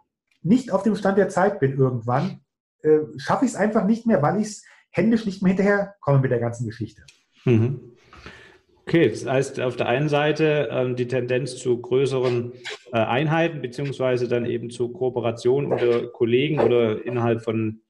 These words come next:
Speaker 2: Verbünden oder Verbänden. Und auf der anderen Seite die starke Zunahme an digitalen Tools und digitalen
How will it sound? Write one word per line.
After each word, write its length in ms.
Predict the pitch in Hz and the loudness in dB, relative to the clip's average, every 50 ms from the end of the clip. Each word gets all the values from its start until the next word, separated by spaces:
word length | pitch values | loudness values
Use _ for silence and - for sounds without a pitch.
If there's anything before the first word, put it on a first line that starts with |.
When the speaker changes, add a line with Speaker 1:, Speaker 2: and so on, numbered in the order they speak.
| _ _ _ | _ _ _
Speaker 2:
Verbünden 520 | - 123 113 127 156 165 175 175 160 139 | -2 -2 2 2 4 4 4 4 4 4
oder 140 | 123 123 120 | 2 0 0
Verbänden. 600 | - 123 117 127 135 151 147 151 156 147 147 - - - - - _ _ _ - | 0 -2 -2 0 -2 -2 0 0 0 0 -2 -4 -12 -20 -20 -20 _ _ _ -2
Und 160 | 123 120 117 | -2 0 2
auf 160 | 117 123 120 | 2 0 0
der 100 | 120 113 | 2 0
anderen 220 | 120 135 131 127 | 0 2 0 0
Seite 720 | 127 131 127 127 123 127 127 123 123 123 123 117 - - - | 2 2 2 2 4 4 4 6 6 4 4 0 -2 -2 2
die 160 | 120 120 120 | 4 4 6
starke 420 | 120 - 113 113 120 120 - 120 113 | 4 4 2 2 2 2 0 -2 -4
Zunahme 540 | - - 123 131 131 123 123 123 123 117 - | -4 -4 -4 -2 0 0 0 2 0 0 0
an 180 | 117 113 117 117 | 0 -2 -2 0
digitalen 600 | 120 117 120 113 113 117 110 113 113 110 113 110 | 0 -2 -2 -2 0 0 2 2 2 2 0 0
Tools 320 | - - 139 147 147 143 | -2 -4 -2 -2 -2 -2
und 120 | 135 117 117 | -2 -2 0
digitalen 720 | 120 113 117 117 - 117 113 113 113 110 110 107 107 110 | 2 2 0 0 0 0 0 2 2 2 0 0 -2 -6